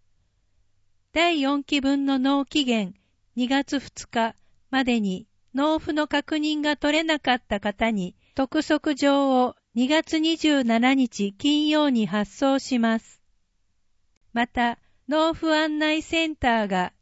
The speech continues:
電話や訪問等による納付の確認とご案内も実施しています。夜間電話相談。納付が困難な方を対象に、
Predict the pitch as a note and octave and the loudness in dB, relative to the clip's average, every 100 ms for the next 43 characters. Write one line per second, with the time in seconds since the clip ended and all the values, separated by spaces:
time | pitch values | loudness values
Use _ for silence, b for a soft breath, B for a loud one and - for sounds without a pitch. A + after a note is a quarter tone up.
0 | - F#3 D4+ D4+ D4+ D4 C#4+ C4+ D4+ D4+ | -4 0 0 0 0 2 0 -2 0 0
1 | D4 D4+ D4 - D#4 D4+ C4 A3+ G3+ F3+ | 0 -2 -4 0 0 2 2 2 2 0
2 | - - C4+ D4+ D4 D4 C#4+ C4+ C4+ - | -6 -6 -2 -2 -2 -4 -4 -2 -6 -4
3 | C#4 C#4 C4+ - C4 B3 - - C4+ C#4+ | -4 -2 -4 -4 -4 -4 -6 -4 0 0
4 | D4 C#4+ C#4+ C#4 C4 B3 C4+ - - C#4 | -2 -4 -2 -2 -4 -6 -8 -8 -10 -12
5 | - B3+ B3+ A#3+ A3+ A3+ - - - - | -6 -4 -2 -2 -2 -4 -10 -20 -20 -20
6 | _ _ _ _ _ _ _ _ _ _ | _ _ _ _ _ _ _ _ _ _
7 | _ _ _ _ - D#4+ - D#4+ D4 A3 | _ _ _ _ -2 -2 0 0 2 2
8 | C4 C#4+ C#4+ C#4 - C#4+ B3+ F#3+ F3 E3 | 2 2 0 -2 0 2 2 0 -2 -6
9 | - _ _ _ _ _ _ C4 D#4+ E4 | -16 _ _ _ _ _ _ -2 0 0
10 | - D4+ D#4+ - E4+ E4+ D#4 D4 B3 A#3 | -2 0 0 0 -2 -2 -2 0 0 -2
11 | A#3 A3 B3 A3+ - A#3+ B3+ - A#3+ A#3+ | -2 0 0 0 0 0 0 0 0 0
12 | A3+ A3 - | 0 -4 -6